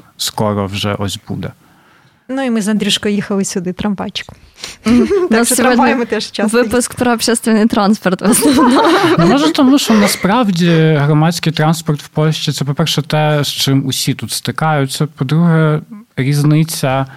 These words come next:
Speaker 1: між Польщею та Україною в цьому плані, вона величезна. Можна, звісно ж, казати, що так, Польща отримала дуже багато грошей з Європейського Союзу, і за, Боже, за оці німецькі гроші, е, накупили собі трамваїв. Але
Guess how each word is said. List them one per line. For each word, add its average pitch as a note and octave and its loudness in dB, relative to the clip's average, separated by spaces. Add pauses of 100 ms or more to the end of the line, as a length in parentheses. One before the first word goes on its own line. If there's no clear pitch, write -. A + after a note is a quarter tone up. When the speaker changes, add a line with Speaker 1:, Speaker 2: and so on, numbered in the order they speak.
(380)
Speaker 1:
між B2 -2
Польщею C3 -4
та B2+ -4
Україною B2 0
в A#2 -8
цьому B2 -2
плані, B2 -2
вона B2 0
величезна. A#2 -6 (100)
Можна, D3+ 2
звісно B2+ -2
ж, - -6
казати, A#2+ -4
що - -8
так, B2+ -2
Польща A#2 -4
отримала G#2+ -2
дуже A2 -4
багато A2 -4
грошей A#2+ -4
з G2+ -8
Європейського G#2+ -6
Союзу, A#2+ -4
і A#2 -2
за, A2+ -4
Боже, A2+ -2
за A2+ -2
оці B2+ -4
німецькі B2 -2
гроші, B2+ -2 (420)
е, A#2 -4
накупили A#2+ -2
собі A2 -6
трамваїв. G#2 -4 (560)
Але D3 -2